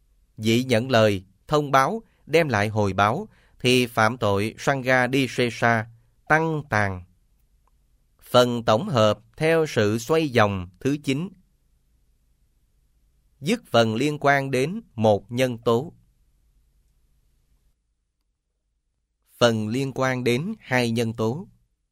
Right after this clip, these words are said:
Phần liên quan đến ba nhân tố. Phần liên quan đến bốn nhân tố. Phần liên quan đến năm nhân tố. Phần liên quan đến sáu nhân tố. Phần liên quan đến bảy nhân tố. Phần liên quan đến tám nhân tố.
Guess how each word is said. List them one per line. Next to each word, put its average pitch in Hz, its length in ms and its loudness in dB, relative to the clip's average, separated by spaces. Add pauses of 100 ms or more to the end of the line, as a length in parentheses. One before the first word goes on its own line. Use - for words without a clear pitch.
(360)
Phần 113 220 2
liên 131 200 -4
quan 127 240 0
đến 123 260 0
ba 120 160 2
nhân 117 240 2
tố. 123 360 -2 (580)
Phần 110 220 2
liên 127 180 -2
quan 123 260 0
đến 117 240 2
bốn 131 240 0
nhân 120 200 -2
tố. 117 340 -2 (640)
Phần 110 160 4
liên 120 200 0
quan 120 240 0
đến 143 200 -2
năm 120 200 0
nhân 110 220 -2
tố. 113 320 -2 (500)
Phần 113 200 4
liên 131 200 -2
quan 123 220 2
đến 117 200 -2
sáu 131 300 -4
nhân 123 220 -4
tố. 113 320 -2 (600)
Phần 113 200 4
liên 131 180 -2
quan 131 240 0
đến 147 200 -4
bảy 98 220 0
nhân 131 260 -2
tố. 113 320 0 (680)
Phần 110 200 4
liên 123 200 0
quan 117 240 2
đến 117 240 -2
tám 127 240 0
nhân 117 200 2
tố. 113 340 0